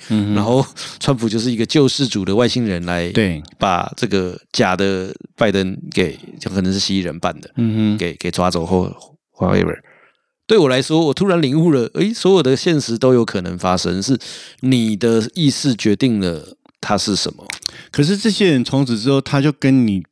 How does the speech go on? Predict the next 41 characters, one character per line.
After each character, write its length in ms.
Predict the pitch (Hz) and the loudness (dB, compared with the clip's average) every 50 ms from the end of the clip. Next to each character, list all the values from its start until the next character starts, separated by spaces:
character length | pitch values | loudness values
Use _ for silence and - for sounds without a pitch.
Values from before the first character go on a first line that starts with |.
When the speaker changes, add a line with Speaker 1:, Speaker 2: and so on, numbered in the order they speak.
| _ _ - | _ _ -2
Speaker 1:
的 140 | 117 110 | 0 0
这 100 | 101 - | 2 2
个 80 | 131 120 | 2 2
世 180 | 107 - - 120 | 2 0 0 0
界 160 | 110 123 117 | 0 0 0
就 120 | 107 123 | 0 -2
不 180 | 107 113 117 107 | 0 2 2 2
一 80 | 101 | 2
样 180 | 98 107 101 95 | 2 2 2 0
啦。 200 | 92 87 82 78 - - _ _ _ _ _ _ _ _ _ - - | -2 -4 -4 -6 -8 -14 _ _ _ _ _ _ _ _ _ -20 -4
是 100 | - - | 0 0
不 60 | 123 | 0
是 80 | 117 113 | 2 2
这 180 | 117 120 110 101 | 2 2 2 2
个， 80 | 98 | 0
这 120 | - - 101 | -4 -4 -2
个 80 | 107 | 0
意 100 | 104 95 | 0 0
思？ 220 | 87 - - 90 - - _ _ _ | -2 -4 -8 -10 -10 -12 _ _ _
Speaker 2:
诶， 220 | - 208 220 214 - _ | 2 2 2 0 -4 _
这 160 | - - 226 | -6 -4 -2
个 160 | - 143 120 | 0 -2 0
也 140 | 107 117 107 | 0 -2 -2
是 100 | - 170 | 2 2
我 160 | 160 123 107 | 4 4 2
去 160 | - - 147 | 2 0 0
想 240 | 123 - 131 92 90 | 0 0 -2 -2 -2
到 180 | 98 123 117 101 | 0 0 0 0
的。 280 | 90 92 90 90 95 | 0 -2 -4 -4 -4
Speaker 1:
对。 400 | - - 127 120 110 101 92 90 - | 0 0 2 2 2 0 -4 -10 -4
Speaker 2:
对， 140 | - 160 160 | 0 2 4
我 220 | 135 117 113 117 | 4 4 2 0
就， 360 | - - 135 127 123 120 120 | -2 -2 0 0 2 2 2
也 140 | 127 117 110 | 2 0 0
是 100 | 104 - 151 | 0 2 2
我 100 | 139 127 | 2 4
想 140 | 113 110 101 | 2 0 0
到 140 | 110 110 101 | 0 2 0
的， 60 | 98 | 0
就 120 | 98 113 | 0 -2
是 180 | 101 107 98 | -4 -4 -6